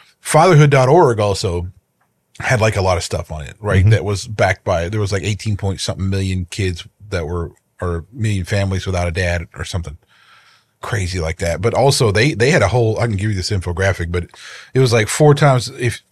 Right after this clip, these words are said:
Speaker 1: without a dad, without
Speaker 2: Mm-hmm.
Speaker 1: a father, four, your, the kid is four times greater risk of poverty, seven times more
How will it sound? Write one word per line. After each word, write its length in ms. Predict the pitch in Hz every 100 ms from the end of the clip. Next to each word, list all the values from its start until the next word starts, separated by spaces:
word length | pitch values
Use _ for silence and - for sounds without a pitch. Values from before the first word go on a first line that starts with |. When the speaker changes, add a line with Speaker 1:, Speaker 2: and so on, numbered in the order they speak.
| - 160
Speaker 1:
without 300 | 131 147 147
a 40 |
dad, 360 | 104 87 92 95 _ _ _ -
without 120 | 90 95
Speaker 2:
Mm-hmm. 20 |
Speaker 1:
a 80 | 107
father, 400 | 101 90 90 104 _ _
four, 340 | - 147 151 -
your, 300 | 135 131 110 - -
the 120 | 117
kid 240 | - 170
is 100 | 139
four 220 | - 160
times 260 | 151 151 131
greater 360 | 110 123 131 123
risk 320 | 117 120 -
of 140 | 90 -
poverty, 460 | - 101 87 87 90
seven 300 | - 143 143
times 240 | 139 123
more 400 | 117 113 113 107